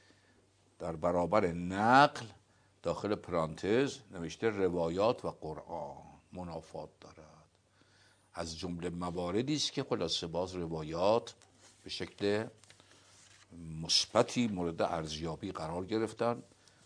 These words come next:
و از سوی ایشون به صورت کلی، البته یه روایات میگه ایشون، نگفته روایات صحیحه، خب روایات گفته مورد قبول قرار گرفته است دیگه. بازم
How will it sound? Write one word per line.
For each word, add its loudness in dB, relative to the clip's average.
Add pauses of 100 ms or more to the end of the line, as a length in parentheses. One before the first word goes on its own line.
(200)
و -4
از -2
سوی -2
ایشون 0
به -8
صورت -2
کلی، -2
البته -8 (480)
یه 0
روایات 0
میگه -12
ایشون، -16 (540)
نگفته -2
روایات -4
صحیحه، -6
خب -16 (420)
روایات 2
گفته -6
مورد -8 (500)
قبول -2
قرار -6
گرفته -16
است -16
دیگه. -18
بازم -20